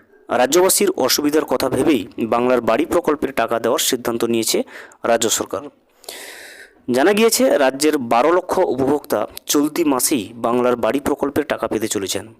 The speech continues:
দেখতে পাচ্ছেন, চলতি মাসে, অর্থাৎ এই মে মাসেই বারো লক্ষ উপভোক্তার অ্যাকাউন্টে কিন্তু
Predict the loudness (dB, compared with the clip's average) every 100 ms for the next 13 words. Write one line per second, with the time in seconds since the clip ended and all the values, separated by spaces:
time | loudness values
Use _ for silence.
0 | -8 -8 -4 -2 -2 -4 -6 _ -14 0
1 | 0 0 -2 0 0 -2 -2 -4 -2 0
2 | 2 2 0 0 -2 -4 -8 -20 -20 -20
3 | -12 -4 0 2 4 2 0 -2 0 0
4 | -2 -2 -2 -2 -6 -10 -6 -2 0 0
5 | -2 -2 -4 -2 -4